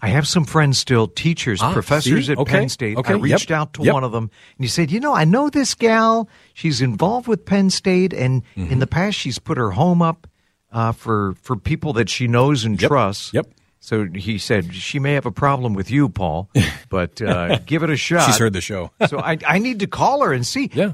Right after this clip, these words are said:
Speaker 1: You know, I could pay fifteen hundred a night.
Speaker 2: Eesh.
Speaker 1: I refuse.
Speaker 2: No,
Speaker 1: I
Speaker 2: no.
Speaker 1: refuse to do that.
Speaker 2: Yeah.
Speaker 1: That's
Speaker 2: And to me, at,
Speaker 1: ridiculous.
Speaker 2: at anything close to that, it's worth, it'd be worth driving two hours that morning to,
Speaker 1: Yeah.
Speaker 2: and going to the game
Speaker 1: Well,
Speaker 2: and then
Speaker 1: the
Speaker 2: driving
Speaker 1: problem
Speaker 2: back.
Speaker 1: is they're night games.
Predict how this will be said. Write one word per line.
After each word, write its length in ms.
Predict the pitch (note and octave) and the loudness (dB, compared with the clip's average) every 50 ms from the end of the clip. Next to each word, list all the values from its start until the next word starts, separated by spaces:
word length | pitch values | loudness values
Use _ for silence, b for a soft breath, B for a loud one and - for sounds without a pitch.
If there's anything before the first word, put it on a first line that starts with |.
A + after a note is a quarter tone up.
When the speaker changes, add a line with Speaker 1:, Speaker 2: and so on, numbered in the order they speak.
| - _ | -6 _
Speaker 1:
You 160 | - F#3 A3 | 0 0 0
know, 180 | A#3+ A#3 G3+ - | 2 0 -2 0
I 140 | - D3 E3 | 2 2 2
could 320 | - - - - C4+ C#4 - | 2 0 -2 -2 -2 0 0
pay 260 | - B3 B3 B3 B3 | 2 2 2 2 0
fifteen 460 | - - B3 A#3 - - - A#3 G#3+ | -2 -2 -2 -2 -2 -2 -2 0 2
hundred 320 | G#3 A3 A3 G#3 A3 G#3 | 2 2 0 0 -2 0
a 100 | G3+ G#3 | 0 0
night. 280 | G3 F#3 F#3 F#3+ F#3+ G#3 | 2 2 4 4 2 2
Speaker 2:
Eesh. 200 | - - - - - | -2 -6 -12 -6 0
Speaker 1:
I 120 | D#3+ F3+ F#3+ | 2 4 4
refuse. 800 | D#3+ D3 E3 F3+ D#3 - - - - F3+ A3 A#3+ A3 E3 C3 | 4 0 -2 -2 -2 -2 -6 -6 -2 0 0 2 2 0 2
Speaker 2:
No, 420 | C#3 C#3 B2 G2 D#2+ C2 B1 A#1 _ _ - | 4 4 4 4 2 0 -6 -14 _ _ 0
Speaker 1:
I 120 | C3+ D#3 | 0 2
Speaker 2:
no. 80 | - D3 | 2 2
Speaker 1:
refuse 580 | E3 D#3 - - - F#3 F#3+ G3+ G#3+ G3 - - | 0 -2 -4 -4 -2 0 2 2 2 0 -2 -2
to 100 | - G3 | -2 0
do 220 | E3+ G3 A3+ A#3 | 2 2 0 2
that. 260 | F3 G#2+ D#2 - - - | 0 -2 -4 -4 -12 -14
Speaker 2:
Yeah. 140 | - D#2 B1+ - b b | -12 -12 -12 -14 b b
Speaker 1:
That's 100 | - G#3 G#3 | 2 2 2
Speaker 2:
And 80 | D#3 | 4
to 80 | - G#3+ | 4 4
me, 240 | A3+ B3 A#3+ G#3 F#3+ | 4 4 4 4 2
at, 80 | F#3+ | 2
Speaker 1:
ridiculous. 360 | C#4+ - F3 - F3+ B2 - F#3 | 0 -2 -2 -2 -2 -6 -2 0
Speaker 2:
at 100 | F3 E3+ | 0 0
anything 440 | E3 G3 A3 A3 F3 - C#3+ B2+ A#2+ | 2 2 2 2 2 2 2 0 -2
close 340 | - - F3 G3 G#3 F#3+ - | -2 0 4 4 6 4 4
to 120 | - A#2 | 0 -6
that, 240 | F2 F2+ F2 - _ - | -4 -4 -4 -4 _ 0
it's 180 | - C3 - - | 0 0 0 -2
worth, 540 | D3+ C#3+ D3+ D3+ C#3 B2 G#2 - - - _ _ _ - | -2 0 2 4 4 4 2 -2 -6 -16 _ _ _ 0
it'd 100 | F3 C3+ | 2 2
be 100 | B2+ B2+ | 2 0
worth 360 | A#2 A2+ A#2+ A2+ G#2+ - - - - _ _ _ _ | 0 2 0 0 0 -2 -8 -18 -20 _ _ _ _
driving 480 | - G#2 G2 A2 A#2+ A#2 A#2+ A#2+ A2+ G2+ | -8 -4 0 2 2 4 4 4 2 2
two 240 | - - D#3+ D3 D3 | 2 4 4 4 6
hours 320 | D#3+ A3+ A#3 C#3+ F#2 E2+ | 4 4 4 2 0 0
that 180 | - F#2 F2 F2+ | -2 -4 -4 -2
morning 380 | F#2 F2+ F2 E2 C#2+ C#2 C2+ - - | -2 -2 -2 -2 -4 -6 -10 -12 -12
to, 80 | - | -4
Speaker 1:
Yeah. 140 | A2 F#2 E2+ | -2 -2 -2
Speaker 2:
and 100 | F2+ E2+ | -2 -2
going 160 | E2 G2 F#2+ | -4 -4 -6
to 60 | F2+ F2 | -6 -6
the 60 | F2 | -4
game 100 | F2 G3 | 0 0
Speaker 1:
Well, 220 | A#3+ G#3+ F3+ E3 | 2 2 2 2
Speaker 2:
and 60 | E3 - | 0 0
then 40 | - | -2
Speaker 1:
the 0 | D#3 | -4
Speaker 2:
driving 100 | A2 A#2 A3+ | -2 0 0
Speaker 1:
problem 320 | C#4+ D4 C#4+ - A#3+ G#3 | 0 0 0 0 0 0
Speaker 2:
back. 80 | G3 F#3+ | 0 -2
Speaker 1:
is 80 | D3 - | -2 -2
they're 120 | E3+ D#3 | -4 -4
night 380 | C#3 C3 C3+ D3+ E3 F3 - - | -2 2 2 2 2 2 0 0
games. 560 | C#3 C#3 C3 C3 C3 C3 B2+ B2 - - | 2 2 2 2 2 0 0 -4 -6 -10